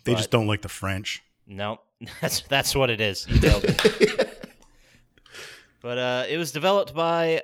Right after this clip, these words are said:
Speaker 2: a company called Dot Nod Entertainment. I'm sure they've done other things that I forgot to look up.
Speaker 1: Isn't it
Speaker 2: And it was
Speaker 1: Don't Nod?
Speaker 2: published by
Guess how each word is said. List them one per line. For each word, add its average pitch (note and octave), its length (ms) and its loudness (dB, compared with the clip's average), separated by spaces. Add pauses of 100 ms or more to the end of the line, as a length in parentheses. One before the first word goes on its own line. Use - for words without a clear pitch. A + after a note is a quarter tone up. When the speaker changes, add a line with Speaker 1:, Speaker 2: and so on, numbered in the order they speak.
Speaker 2:
a C3+ 60 -6
company D3+ 260 -4
called C#3 340 -2
Dot D3 280 4
Nod D3 340 2
Entertainment. D#3 680 -2 (240)
I'm A2 160 -2
sure C3 180 -4
they've A2+ 160 -2
done A#2 140 0
other B2 180 0
things B2 320 -6
that A2 100 -6
I G#2 60 -2
forgot G#2 340 -8
to G#2 60 -16
look G2+ 220 -10
up. D3 240 -6
Speaker 1:
Isn't C#3 160 -2
it B2+ 60 0
Speaker 2:
And A2 100 -6
it A#2 80 -6
was A2 80 0
Speaker 1:
Don't A2 100 -8
Nod? B2 80 0
Speaker 2:
published C3 300 0
by A#2+ 300 2